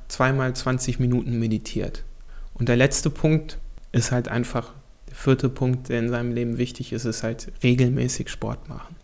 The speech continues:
Und über diese vier Bereiche hat er halt einen Monat lang ein Seminar gemacht. Und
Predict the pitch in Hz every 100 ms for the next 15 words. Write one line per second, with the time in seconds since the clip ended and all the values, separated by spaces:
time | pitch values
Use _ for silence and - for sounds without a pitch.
0 | - - - - - - - - 113 110
1 | 113 - - - 113 123 156 185 - 143
2 | 139 139 147 - - 113 95 117 - 147
3 | 135 117 110 - - 110 123 139 123 117
4 | 120 127 92 107 127 - 110 - - -
5 | - - - - 127